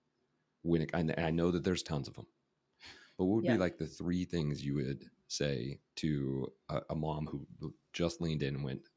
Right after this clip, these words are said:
Speaker 1: "Thank you for saying that. That is me. Now what can I do?"
Speaker 2: Okay, first, my first option would be, obviously, find, find someone who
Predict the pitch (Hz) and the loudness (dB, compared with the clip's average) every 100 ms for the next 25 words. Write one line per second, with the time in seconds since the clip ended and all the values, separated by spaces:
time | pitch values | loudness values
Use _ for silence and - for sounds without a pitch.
0 | - 78 76 - 78 - 67 69 67 62 | -6 -4 -2 -4 -6 -4 -4 -4 -6 -8
1 | _ 76 73 71 - 65 67 65 _ _ | _ -2 0 -2 -4 -6 -8 -8 _ _
2 | - _ _ _ - 71 69 71 67 - | -20 _ _ _ -6 -2 0 0 -2 -4
3 | 69 58 50 50 _ _ _ _ _ _ | -8 -8 -10 -10 _ _ _ _ _ _
4 | _ _ _ _ _ - 180 175 - - | _ _ _ _ _ -8 -4 -2 -4 -6
5 | - - 143 170 - 196 160 160 190 202 | -12 -2 0 0 -2 2 2 4 4 6
6 | 202 - - 165 156 175 165 160 165 156 | 4 -2 2 4 4 0 2 2 4 4
7 | 156 160 160 165 - 156 - - 151 160 | 4 4 4 4 2 2 0 0 0 2
8 | 185 190 - - 156 156 180 190 180 165 | 0 -2 -8 -6 0 2 2 2 0 0
9 | 185 190 156 165 | 0 2 2 2